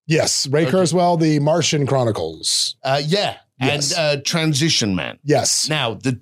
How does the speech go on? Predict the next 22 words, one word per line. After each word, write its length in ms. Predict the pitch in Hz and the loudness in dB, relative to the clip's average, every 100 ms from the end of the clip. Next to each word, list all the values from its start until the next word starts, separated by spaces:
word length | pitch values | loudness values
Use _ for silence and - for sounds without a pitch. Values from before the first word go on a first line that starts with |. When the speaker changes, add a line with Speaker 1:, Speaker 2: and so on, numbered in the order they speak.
| _ | _
Speaker 2:
the 80 | 143 | -4
movie 460 | 143 165 208 277 277 | 0 2 4 2 2
was 180 | 220 185 | 2 0
taken 360 | 175 165 151 | 0 0 0
over 200 | 147 151 131 | 0 2 2
and 80 | |
I 40 | 135 | 0
think 240 | 151 160 | 0 0
done 160 | 143 135 | 0 0
by 140 | 131 | 0
Johnny 280 | 120 131 127 | 0 0 0
Depp, 360 | 110 95 - - - | -2 -4 -4 -14 -10
okay? 300 | 120 120 131 - - - | -4 -2 -2 -6 -14 -6
Speaker 1:
Okay. 140 | 117 | -2
Speaker 2:
But 80 | 165 | 0
there 100 | 165 | 2
was 160 | 156 143 | 0 -2
an 120 | 147 147 | -2 0
old 360 | 160 269 208 | 0 0 -2
documentary 1000 | 180 175 - 147 139 151 135 - 98 82 | -2 -2 -2 0 0 0 -2 -2 -2 -2
out 220 | 92 98 | -4 -4
there, 280 | 101 90 | -2 -2